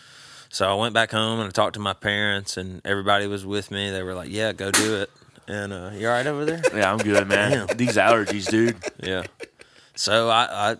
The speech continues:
Speaker 1: I loaded down my truck and I w-, came to Nashville and, and, you know, and I quit my job. It was, like, on Thanksgiving Day, I worked my last shift and then drove up to Nashville. And, um,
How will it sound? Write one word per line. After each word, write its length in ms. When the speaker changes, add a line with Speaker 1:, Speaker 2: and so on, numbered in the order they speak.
Speaker 1:
I 120
loaded 380
down 200
my 80
truck 440
and 100
I 100
w-, 280
came 260
to 80
Nashville 720
and, 260
and, 240
you 100
know, 280
and 180
I 40
quit 220
my 100
job. 480
It 80
was, 140
like, 120
on 140
Thanksgiving 640
Day, 320
I 100
worked 340
my 120
last 260
shift 400
and 160
then 160
drove 260
up 140
to 100
Nashville. 640
And, 300
um, 340